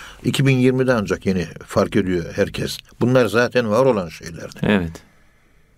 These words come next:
Speaker 1: Peygamberimizi yok etmek, Şia kanalıyla, Selefilik hareketi kanalıyla modernist hareket. Hristiyan papazların yapması gereken, yaptığı eski,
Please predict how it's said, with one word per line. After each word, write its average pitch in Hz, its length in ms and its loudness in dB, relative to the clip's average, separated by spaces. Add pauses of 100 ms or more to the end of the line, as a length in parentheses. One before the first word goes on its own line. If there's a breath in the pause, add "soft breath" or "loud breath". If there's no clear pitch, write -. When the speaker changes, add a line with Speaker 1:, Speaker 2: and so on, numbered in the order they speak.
(180)
Speaker 1:
Peygamberimizi 113 720 0
yok 117 200 0
etmek, 92 440 -8 (1120 soft breath)
Şia 123 400 0
kanalıyla, 87 640 -2 (580 loud breath)
Selefilik 123 600 2
hareketi 95 320 -2
kanalıyla 98 580 -2 (100)
modernist 123 500 2
hareket. 78 300 -6 (720 loud breath)
Hristiyan 127 400 0
papazların 127 680 0
yapması 120 440 0
gereken, 113 420 2
yaptığı 101 380 0
eski, 107 420 0